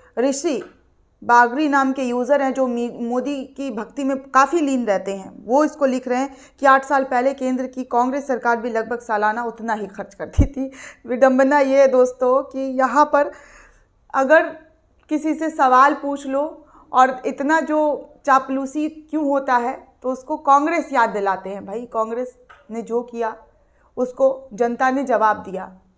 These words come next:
वोट का चोट दिया। लेकिन आप कहाँ हो, कौन सी भक्ति में खोए हुए हो? आपकी भक्ति जो है ऊपर निकल ही नहीं रही है। आपका घर भरा हुआ है, आपकी जेब भरे हुए भक्ति में लीन होकर, दूसरों का नहीं है।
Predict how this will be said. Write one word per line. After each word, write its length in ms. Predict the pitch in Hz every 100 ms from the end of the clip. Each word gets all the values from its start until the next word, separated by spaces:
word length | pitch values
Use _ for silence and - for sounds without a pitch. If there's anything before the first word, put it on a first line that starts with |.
| _ -
वोट 320 | 202 220 269
का 140 | - 269
चोट 400 | 262 233 233 190
दिया। 180 | 185 190 - - _ _ -
लेकिन 200 | 339 359
आप 120 | 370 370 - - - - - 370
कहाँ 340 | 349 359 440
हो, 160 | 302 202 - _ _ _ -
कौन 200 | 339 359
सी 120 | 381
भक्ति 360 | 269 269 269 285
में 140 | 269
खोए 280 | 262 233 208
हुए 200 | 190 185
हो? 180 | 180 185 _ _ _ _ -
आपकी 280 | 269 269 311
भक्ति 640 | 254 254 - 311 311 - _ _ 226
जो 140 | 285
है 220 | 269 294 311
ऊपर 280 | 320 330 370
निकल 300 | 349 359 349
ही 100 | 403
नहीं 240 | 392 359
रही 180 | 302 226
है। 60 | 214
आपका 380 | 247 294 - 349
घर 220 | 277 311
भरा 240 | 262 269 262
हुआ 200 | 254 262
है, 60 |
आपकी 400 | 262 277 277 349
जेब 240 | 277 262 214
भरे 200 | 226 254
हुए 160 | 254
भक्ति 380 | 220 220 220 247
में 160 | 233 226
लीन 240 | 226 220
होकर, 320 | 208 208 208 - _ _ _ _ 220
दूसरों 360 | 311 311 370
का 120 | 359 349
नहीं 300 | 330 381 277
है। 180 | 185